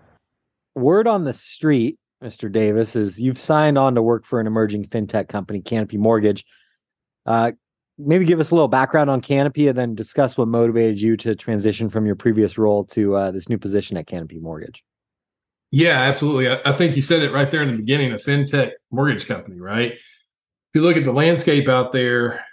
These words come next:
Speaker 2: uh, just in the world today, technology is, is a big player in all industries and certainly gonna be a huge player moving forward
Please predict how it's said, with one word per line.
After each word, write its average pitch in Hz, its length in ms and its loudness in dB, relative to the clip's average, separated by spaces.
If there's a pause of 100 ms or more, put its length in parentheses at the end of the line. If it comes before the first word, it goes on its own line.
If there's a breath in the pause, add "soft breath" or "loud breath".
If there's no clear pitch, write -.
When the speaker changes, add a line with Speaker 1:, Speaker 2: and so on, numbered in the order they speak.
(260 loud breath)
Speaker 2:
uh, 120 200 0
just 131 200 0
in 139 60 2
the 113 80 0
world 135 320 2
today, 95 420 -6
technology 110 800 -2
is, 92 220 -12
is 104 160 -10
a 101 80 -8
big 117 500 -4
player 120 400 2
in 98 140 -6
all 113 400 -2
industries 113 760 -2
and 107 120 -6
certainly 131 420 2
gonna 113 160 0
be 110 160 0
a 107 40 -4
huge 123 440 -2
player 117 320 -2
moving 113 320 -4
forward 120 460 0